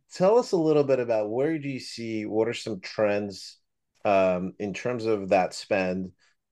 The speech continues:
you know, uh, whether it's technology or, or human, you know, human capital investments, and especially,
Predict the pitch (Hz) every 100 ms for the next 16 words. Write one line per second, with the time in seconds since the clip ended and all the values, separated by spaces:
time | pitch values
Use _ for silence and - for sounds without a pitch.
0 | - 101 92 92 90 - 92 90 87 92
1 | 98 104 104 107 98 - 143 131 120 120
2 | 104 110 104 98 107 104 - 110 110 -
3 | 110 107 104 101 95 _ _ _ _ 104
4 | 98 92 110 101 95 104 95 92 95 95
5 | 92 92 90 - 98 90 87 - - _
6 | _ - 131 135 175 190 175 147 131 120